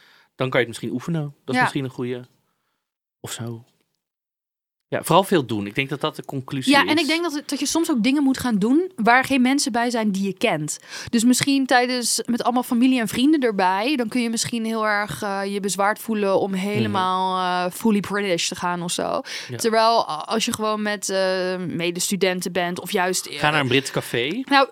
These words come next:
Speaker 2: er zit bijvoorbeeld in, eh, ja, ga naar een Engelse pub inderdaad. Maar bijvoorbeeld er zit in Rotterdam Opazzo, dat is een, een Italiaans restaurant waar je gewoon met vreemden aan tafel kan gaan zitten
Speaker 1: Oh,
Speaker 2: en
Speaker 1: ja.
Speaker 2: waar alleen maar Italiaans gesproken wordt. Nou, dat heb je waarschijnlijk van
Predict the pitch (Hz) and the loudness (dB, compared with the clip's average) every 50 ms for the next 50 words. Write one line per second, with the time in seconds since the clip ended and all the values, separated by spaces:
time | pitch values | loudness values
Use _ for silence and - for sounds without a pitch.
0 | 247 247 233 269 277 302 247 262 - 285 294 233 269 277 269 - - 233 254 240 | -2 -2 0 2 2 2 0 0 -4 -4 -2 0 0 0 0 0 -2 -2 -2 0
1 | 240 247 240 240 220 320 440 453 - - _ _ - - 320 320 339 330 320 285 | -2 -2 0 2 6 6 6 6 4 0 _ _ -2 0 2 2 4 2 2 2
2 | 269 294 277 269 - 240 - - 311 359 403 - 294 302 311 277 302 320 370 453 | 2 2 2 0 0 -2 -2 2 2 2 2 2 -2 -2 0 0 2 2 2 2
3 | - 277 277 262 262 247 240 254 269 294 254 285 277 - 262 240 - 277 240 - | 2 2 2 4 2 0 -2 -4 -6 -4 -4 -6 -6 -6 -6 -4 -4 -4 -6 -8
4 | - - 269 269 254 262 - - 247 247 269 254 247 247 294 285 202 240 - - | -8 -4 -2 0 0 -2 -2 -2 -2 -2 -2 -2 0 0 0 0 -2 -2 0 0
5 | 302 320 - - 254 220 233 240 233 240 - - - - - 254 233 - - 240 | 0 0 0 0 0 0 0 0 -2 -4 -6 -8 -10 -6 -4 -2 -2 -2 -2 -2
6 | - 262 247 247 269 262 254 247 - - 254 262 285 277 247 226 220 226 233 - | -2 0 0 0 -2 -2 -2 -4 -4 -4 -2 -2 -2 -2 -2 -2 -2 -2 -2 -2
7 | 247 233 226 226 - - - 247 269 302 320 311 269 220 214 233 262 262 285 294 | -2 -2 -2 -4 -6 -2 2 2 4 4 4 4 2 2 0 0 2 0 0 0
8 | - 254 - 233 226 214 208 185 208 220 220 233 - - 240 233 220 240 254 247 | -2 -6 -6 -6 -4 -4 -2 -2 -2 -2 0 2 2 4 4 2 2 2 0 -2
9 | 247 190 233 - 254 254 269 302 - - - - 214 190 190 - 180 165 175 185 | -2 -4 -4 -2 -2 0 0 -2 -2 -4 -2 0 0 -2 -2 -2 -4 -6 -4 -4
10 | 202 196 208 196 240 220 262 240 254 - - 277 269 277 269 - - 269 254 247 | -4 -6 -4 -6 -6 -4 -4 -4 -4 -4 -2 -2 -2 -2 -4 -2 -2 -2 -2 -2